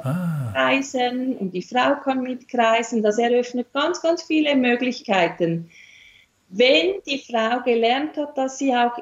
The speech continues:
Speaker 2: innen drin spürt. Und das ist jetzt zum Beispiel auch wieder etwas, Frauen müssen einfach ein bisschen Stimulations-,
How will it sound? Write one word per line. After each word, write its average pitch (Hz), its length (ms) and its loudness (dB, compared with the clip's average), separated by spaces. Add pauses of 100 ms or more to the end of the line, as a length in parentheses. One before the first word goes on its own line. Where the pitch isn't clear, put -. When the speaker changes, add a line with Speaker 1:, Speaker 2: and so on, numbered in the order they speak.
(140)
Speaker 2:
innen 285 440 2
drin 254 340 0
spürt. 156 600 -2
Und 196 200 -4
das 247 200 0
ist 254 180 -4
jetzt 233 200 0
zum 226 100 0
Beispiel 220 380 2
auch 240 160 0
wieder 247 260 0
etwas, 240 340 0
Frauen 254 420 2
müssen 240 260 0
einfach 254 340 -2
ein 233 160 0
bisschen 226 640 2 (520)
Stimulations-, 233 1400 0